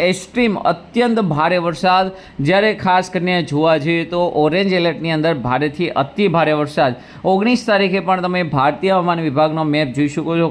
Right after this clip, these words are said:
ખાસ કરીને ભારે વરસાદની આગાહી છે, ખૂબ જ ભારે વરસાદની, પાંચથી દસ ઇંચ સુધીના વરસાદની મિત્રો અહીંયા આગાહી છે. ત્યારબાદ મિત્રો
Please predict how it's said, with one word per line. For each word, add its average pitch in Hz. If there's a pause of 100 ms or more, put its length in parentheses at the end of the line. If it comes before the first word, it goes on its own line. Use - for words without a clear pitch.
ખાસ 143
કરીને 156 (320)
ભારે 180
વરસાદની 165
આગાહી 160
છે, 165 (200)
ખૂબ 165
જ 202
ભારે 165
વરસાદની, 156
પાંચથી 156 (320)
દસ 202
ઇંચ 180
સુધીના 156
વરસાદની 156
મિત્રો 151
અહીંયા 147
આગાહી 151
છે. 156 (420)
ત્યારબાદ 214
મિત્રો 220